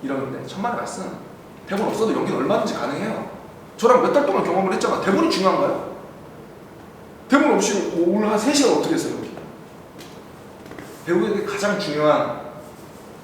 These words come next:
군인에게 총과 같은 존재는 동료예요. 그래서 친하게 지내야 되고, 음, 이 사람의 마음을 알려고 해야 되고, 연기 내에서도 티키타카를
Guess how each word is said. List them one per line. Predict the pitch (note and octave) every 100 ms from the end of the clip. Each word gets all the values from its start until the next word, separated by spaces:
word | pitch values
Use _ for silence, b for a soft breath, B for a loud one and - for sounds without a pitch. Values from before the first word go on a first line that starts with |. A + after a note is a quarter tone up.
| - -
군인에게 | E3+ F#3+ -
총과 | B3+ C4+
같은 | - E3+
존재는 | C#3 B2+ C3 G3+ -
동료예요. | C#3 D#3+ A#3 A3 - - - G3 - - - - - - - - - - - - - - - - - - - - - - - - - - - -
그래서 | F3 -
친하게 | - B3+ B3+
지내야 | A3+ F#3+ F3
되고, | C#3+
음, | G#3 G#3+ - - - - - - - - - - - - - - - - - - - - - - E3
이 |
사람의 | F#3 -
마음을 | - B2+ -
알려고 | C4 E4+ D#4+
해야 | B3+
되고, | - - -
연기 | F3 G3 A3 -
내에서도 | D4+ D#4+ E3 F#3+ G#3+ -
티키타카를 | C4+ - G3+ - F3 D#3+ D#3+ -